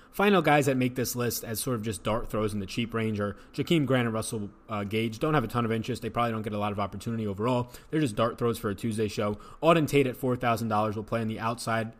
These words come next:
if there is no A J Green this week. That's a big if. But he has, Auden Tate this season, let me get to it. He has thirteen red zone targets, thirty percent of the team's share,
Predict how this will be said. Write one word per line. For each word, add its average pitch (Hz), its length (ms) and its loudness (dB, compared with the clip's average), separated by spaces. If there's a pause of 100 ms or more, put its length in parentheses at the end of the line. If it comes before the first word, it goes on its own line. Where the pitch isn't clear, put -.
if - 220 0
there 131 160 0
is 127 100 -2
no 131 140 -2
A 131 120 -2
J 120 140 0
Green 120 220 -2
this 123 160 -2
week. 123 140 0
That's 104 120 -8
a 110 60 -2
big 110 240 -2
if. 131 200 -4 (240)
But 135 100 0
he 139 60 4
has, 180 300 0 (340)
Auden 220 240 4
Tate 156 200 4
this 139 160 0
season, 185 420 0 (960)
let 156 120 0
me 147 40 4
get 139 180 2
to 113 100 -4
it. 113 80 -2
He 160 60 4
has 175 120 0
thirteen 233 540 2
red 143 180 4
zone 139 160 2
targets, 123 380 0
thirty 185 240 4
percent 175 240 -2
of 156 60 2
the 131 60 -2
team's 131 220 -2
share, 120 400 -2